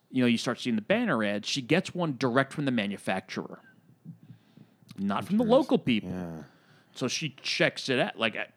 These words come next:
Speaker 1: actually checks it out, and direct from the manufacturer was half the price of the local. And,
Speaker 2: That's
Speaker 1: and it beca-
Speaker 2: discouraging for local business.
Speaker 1: Yeah, that become-, it becomes,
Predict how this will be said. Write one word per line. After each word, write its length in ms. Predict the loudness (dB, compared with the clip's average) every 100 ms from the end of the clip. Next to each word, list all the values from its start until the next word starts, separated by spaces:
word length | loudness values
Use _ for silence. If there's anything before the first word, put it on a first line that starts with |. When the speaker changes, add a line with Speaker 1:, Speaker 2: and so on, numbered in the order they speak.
| 0
Speaker 1:
actually 400 | 0 0 -4 -4
checks 380 | 0 -2 -2
it 100 | -4
out, 380 | 0 0 0 -6 -20 _ _ _ _ -2
and 580 | 2 6 6 4 0 0
direct 380 | 2 4 4 4
from 140 | 0
the 60 | 2
manufacturer 1120 | 4 2 2 -2 -2 -2 -2 -2 -2 0 -2 -6 _ _
was 200 | -4 -2
half 220 | 2 0 0
the 60 |
price 400 | -4 0 0 -2
of 140 | -10 -6
the 80 | -4
local. 340 | -6 -8 -16 _ _ _ _ _ _ _ _ _ _ -20 -20 -10 -2
And, 160 | -2
Speaker 2:
That's 160 | -2 2
Speaker 1:
and 120 | 4
it 60 | 6
beca- 140 | 4
Speaker 2:
discouraging 460 | 4 4 4 2 0
for 140 | 2
local 260 | 2 2 0
business. 680 | 2 2 2 0 -4 -10 -20
Speaker 1:
Yeah, 580 | -6 4 6 6 6 4
that 180 | 4 4
become-, 280 | 4 2 2
it 80 | 4
becomes, 560 | 4 6 2 0 -6